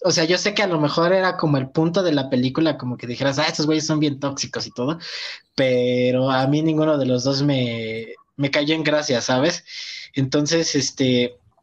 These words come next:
realmente, sí, en el momento en el que según cambian de parecer y tienen como que su arco ahí de,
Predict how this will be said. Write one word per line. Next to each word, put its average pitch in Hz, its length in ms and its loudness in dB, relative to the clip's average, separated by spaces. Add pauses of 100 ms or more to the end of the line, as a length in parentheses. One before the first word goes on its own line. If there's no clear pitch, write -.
(800)
realmente, 175 920 0 (760)
sí, 190 240 2
en 156 140 2
el 156 80 2
momento 170 380 2
en 190 120 2
el 156 160 0
que 147 340 2
según 165 360 0
cambian 170 440 2
de 135 80 0
parecer 165 680 0
y 135 160 0
tienen 143 300 0
como 120 280 -6
que 117 120 -8
su 127 220 0
arco 131 240 0
ahí 127 200 2
de, 117 460 -2